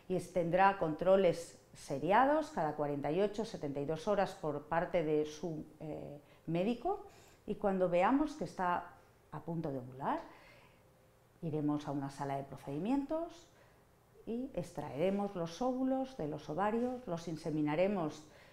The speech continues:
con los espermatozoides y de dos a cinco días más tarde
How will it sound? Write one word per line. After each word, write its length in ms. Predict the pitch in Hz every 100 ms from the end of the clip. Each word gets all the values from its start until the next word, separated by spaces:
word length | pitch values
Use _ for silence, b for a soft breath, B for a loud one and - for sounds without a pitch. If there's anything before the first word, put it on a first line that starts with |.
| B
con 120 | 190
los 160 | 160 160
espermatozoides 1120 | 151 - 147 147 147 147 214 233 254 285 277 -
y 100 | 170
de 160 | 170
dos 340 | 185 240 233 -
a 80 | 165
cinco 340 | - 156 170
días 260 | 170 180 185
más 180 | 220 -
tarde 360 | 277 285 330